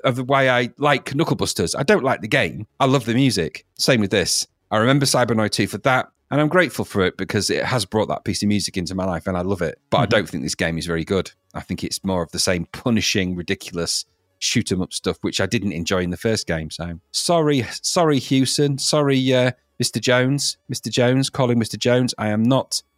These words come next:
Speaker 1: a fan of this. Like's pretty, but nah. Did you like it?
Speaker 2: No, I've never liked them.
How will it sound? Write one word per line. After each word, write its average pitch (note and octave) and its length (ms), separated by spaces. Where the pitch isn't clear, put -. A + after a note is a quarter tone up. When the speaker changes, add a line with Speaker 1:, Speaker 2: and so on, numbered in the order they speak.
Speaker 1:
a G#2 40
fan A#2 240
of G2 120
this. - 400
Like's A2+ 260
pretty, - 320
but - 240
nah. D#2+ 320
Did C#3+ 140
you C4 100
like - 220
it? - 160
Speaker 2:
No, A#2 460
I've C#3 80
never D#3 180
liked A#2+ 260
them. A#2+ 200